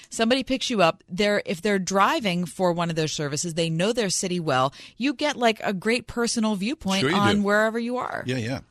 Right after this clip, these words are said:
Speaker 1: I really like it. I've liked it a lot. And I've used it around in Pittsburgh, you know, if I'm getting my car taken care of and I need a ride to work or, you know, I need to get, I, I, I, I really enjoy it a lot.
Speaker 2: Nice.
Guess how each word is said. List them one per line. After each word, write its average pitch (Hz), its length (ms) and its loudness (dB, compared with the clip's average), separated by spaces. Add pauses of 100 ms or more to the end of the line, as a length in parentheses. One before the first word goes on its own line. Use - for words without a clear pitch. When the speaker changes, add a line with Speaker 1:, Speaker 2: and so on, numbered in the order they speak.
Speaker 1:
I - 120 0
really 427 240 0
like 156 240 -2
it. - 120 -8 (480)
I've 262 160 0
liked 277 220 0
it 208 60 0
a 214 40 0
lot. 233 240 4 (300)
And 220 240 2
I've 233 160 2
used 240 240 -2
it 202 60 2
around 196 300 2
in 180 120 -10
Pittsburgh, 254 540 -2
you 214 60 2
know, 160 140 2
if 156 120 -4
I'm 170 120 -2
getting 160 220 -2
my 147 140 -4
car 214 500 0 (320)
taken 208 320 0
care 208 280 2
of 202 240 2
and 160 120 0
I 156 100 -2
need 165 180 -2
a 160 60 0
ride 160 260 2
to 151 80 -4
work 208 640 0
or, 151 560 0
you 160 120 -4
know, 151 120 -4
I 151 100 -2
need 160 200 -2
to 156 40 -8
get, - 260 -6 (100)
I, 220 140 -2 (280)
I, 202 220 -4 (160)
I, 175 120 0 (180)
I 202 60 0
really 214 240 0
enjoy 156 260 -2
it 139 80 -2
a 139 40 -4
lot. 139 140 -2
Speaker 2:
Nice. 135 160 -8